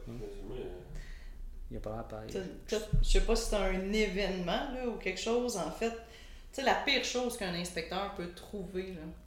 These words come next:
Speaker 3: lors d'une inspection.
Speaker 2: Immanquable. Tous les courtiers sont fauchés après toi, là, quand tu trouves ça.
Speaker 1: Ok, ok, tu veux dire, ok, je
Speaker 3: Ça,
Speaker 1: comprends,
Speaker 3: ça
Speaker 1: je
Speaker 3: peut,
Speaker 1: comprends.
Speaker 3: ça peut être un, une anecdote ou vraiment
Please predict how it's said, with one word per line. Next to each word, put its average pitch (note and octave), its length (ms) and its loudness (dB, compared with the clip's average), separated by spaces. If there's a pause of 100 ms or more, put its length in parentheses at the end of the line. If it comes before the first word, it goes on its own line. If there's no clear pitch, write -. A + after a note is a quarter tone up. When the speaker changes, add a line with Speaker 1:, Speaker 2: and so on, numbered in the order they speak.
(140)
Speaker 3:
lors F#3+ 200 -8
d'une F#3 200 -6
inspection. - 560 -10 (1600)
Speaker 2:
Immanquable. G2 600 -4
Tous G#2+ 140 -10
les G#2+ 80 -8
courtiers G2+ 340 -10
sont - 160 -10 (100)
fauchés F2 180 -10
après F2 260 -10
toi, F2+ 160 -10
là, E2 160 -14
quand D#2+ 80 -12
tu - 300 -14
trouves E2 160 -14
ça. F2 80 -12 (1200)
Speaker 1:
Ok, C3 200 4 (260)
ok, F3 240 2
tu C#3+ 60 2
veux C#3+ 80 6
dire, D3+ 240 6
ok, D3+ 80 0
je D#3 40 2
Speaker 3:
Ça, C#3+ 180 4
Speaker 1:
comprends, B2+ 120 6
Speaker 3:
ça D#3+ 140 10
Speaker 1:
je - 100 8
Speaker 3:
peut, D3 60 6
Speaker 1:
comprends. C3 240 10
Speaker 3:
ça G#3 180 8
peut - 260 4
être A3+ 240 4
un, E3+ 360 2
une F3 80 0
anecdote F3 680 0
ou G3+ 180 0
vraiment F#3+ 520 6